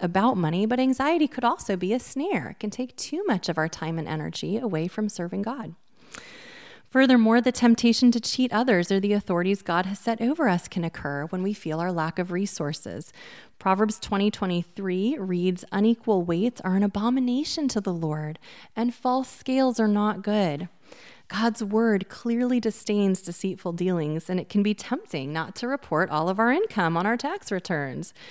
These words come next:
or to pay workers under the table instead of giving them the wages and benefits that are mandated to them by law. The temptation to spend a lot on credit rather than to pay in cash,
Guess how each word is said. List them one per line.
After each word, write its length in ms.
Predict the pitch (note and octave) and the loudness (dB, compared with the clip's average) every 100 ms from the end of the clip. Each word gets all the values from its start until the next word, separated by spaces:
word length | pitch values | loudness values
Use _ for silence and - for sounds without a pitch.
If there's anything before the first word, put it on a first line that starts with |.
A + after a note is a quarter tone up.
| - - - | -20 -20 -4
or 100 | A#3+ | 2
to 80 | C4+ | 2
pay 220 | - D4 | 2 2
workers 400 | D4 D#4 D#4 D4+ | 4 4 2 0
under 240 | B3+ C#4+ C#4+ | 2 2 0
the 80 | C#4+ | -2
table 480 | - C#4 C4 G#3 | 0 2 4 4
instead 300 | F3 F#3+ A#3+ | 2 0 0
of 120 | B3+ G#3 | -2 0
giving 300 | G#3+ A#3 A#3 | 0 2 4
them 180 | A#3+ | 4
the 100 | A3+ | 4
wages 460 | G3+ F3+ G3+ A3+ A3 | 2 2 2 0 0
and 140 | G#3+ | -2
benefits 560 | F#3+ G#3+ G3+ - E3 - | 0 0 -2 -4 -8 -8
that 100 | F#3+ | -4
are 80 | F#3+ | -2
mandated 640 | F3+ F3+ G#3+ F3 D3+ D3+ | -2 0 0 0 -2 -6
to 120 | - | -6
them 180 | D#3 D#3 | -6 -4
by 120 | E3+ | -4
law. 420 | G3 A3 - B2 F3+ _ - - - - - - - - | -4 -4 -4 -6 -10 _ -20 -20 -20 -20 -20 -20 -20 -6
The 80 | G3 | -6
temptation 640 | - A3+ G#3+ G#3 G#3 A#3 | 0 0 2 0 2 4
to 80 | G#3+ | 2
spend 300 | - G#3 G3 | 2 2 2
a 60 | F3 | 2
lot 300 | D#3+ F3 F#3 | 2 2 0
on 160 | D#3+ | -4
credit 480 | - - F3 A3+ B3 | -6 -4 -2 -2 -2
rather 300 | F3+ E3+ F3 | -2 -2 -2
than 160 | E3+ D#3+ | -2 -6
to 120 | - | -4
pay 320 | - E3+ F#3 | -4 -2 -4
in 160 | D#3 D#3+ | -4 -6
cash, 580 | - E3+ C#4+ - - | -4 0 0 -2 -8